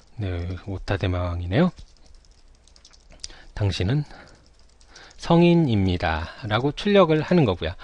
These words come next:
그렇지 않을 경우엔 document.write, "당신은 미성년자입니다." 뭐, 요렇게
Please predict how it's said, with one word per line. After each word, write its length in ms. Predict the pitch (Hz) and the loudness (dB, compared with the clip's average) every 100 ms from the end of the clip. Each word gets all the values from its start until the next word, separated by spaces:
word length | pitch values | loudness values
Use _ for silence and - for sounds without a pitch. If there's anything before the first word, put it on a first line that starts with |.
| - - | -18 -6
그렇지 340 | - 208 - 185 | 2 4 4 2
않을 280 | 120 135 131 | 4 2 2
경우엔 460 | 117 117 175 208 196 - - - - - - - - - | 2 4 6 4 2 -8 -20 -20 -20 -20 -20 -20 -20 -12
document.write, 1500 | - - 117 104 - 113 - 175 190 131 95 95 - - 196 208 - - _ _ - - - - - | -10 -2 0 0 -4 -10 -2 2 2 2 2 2 0 2 2 2 -6 -20 _ _ -20 -20 -20 -20 -10
"당신은 720 | 95 92 - 101 123 196 208 - - - - - | -4 -4 -2 0 2 4 2 -2 -20 -20 -20 -6
미성년자입니다." 1400 | 101 95 110 101 95 92 92 147 160 110 87 85 85 87 - - - - - - - - 269 - | -4 -2 0 0 0 0 0 2 4 2 0 -2 -6 -6 -12 -18 -20 -20 -20 -20 -20 -20 -8 -2
뭐, 200 | 135 101 - - - 147 | 0 -2 -8 -20 -6 -4
요렇게 380 | 135 107 90 | -4 -4 -6